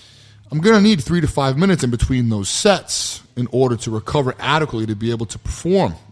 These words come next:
and execute effectively. Wouldn't you agree? So for that reason, you know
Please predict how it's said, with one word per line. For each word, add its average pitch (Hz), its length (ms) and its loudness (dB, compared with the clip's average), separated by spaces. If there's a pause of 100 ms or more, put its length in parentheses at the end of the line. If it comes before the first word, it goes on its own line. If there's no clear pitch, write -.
and 110 120 -10
execute 127 560 -6
effectively. 101 640 -6
Wouldn't 117 160 -10
you 123 120 -4
agree? 139 320 -4 (920)
So 135 240 2
for 160 120 0
that 180 200 4
reason, 135 500 0
you 139 120 -2
know 107 180 -2